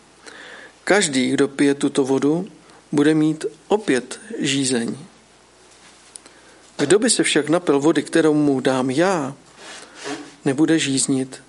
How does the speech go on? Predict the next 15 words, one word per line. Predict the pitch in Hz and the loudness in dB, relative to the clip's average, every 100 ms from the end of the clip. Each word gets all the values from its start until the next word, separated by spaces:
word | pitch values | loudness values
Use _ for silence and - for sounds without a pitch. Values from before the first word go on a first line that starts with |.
| _ - - | _ -8 -4
na | 123 | -2
věky. | 123 - - 139 _ _ _ _ - _ _ _ _ _ _ _ _ _ - - - - - - - - | -2 -4 -12 -14 _ _ _ _ -20 _ _ _ _ _ _ _ _ _ -18 -18 -20 -20 -20 -20 -20 -4
Voda, | 139 151 | 2 2
kterou | 165 170 156 | 2 2 4
mu | 147 131 | 2 2
dám, | 135 139 170 196 - _ _ _ - | 0 0 -2 -6 -12 _ _ _ -8
stane | - 151 151 | 0 2 2
se | 147 | 0
v | 147 | 2
něm | 143 131 | 2 0
pramenem, | - 135 135 143 156 180 202 - _ _ - - - - | 0 0 2 2 0 -2 -8 -16 _ _ -20 -20 -10 -2
vyvěrajícím | 147 170 170 170 170 - 165 165 170 | 2 4 4 2 0 0 0 0 -2
k | - | -2
životu | 147 139 135 139 135 131 - - - | 0 0 0 0 -2 -6 -18 -20 -6
věčnému." | 135 117 - 117 120 | -4 -2 -2 -4 -8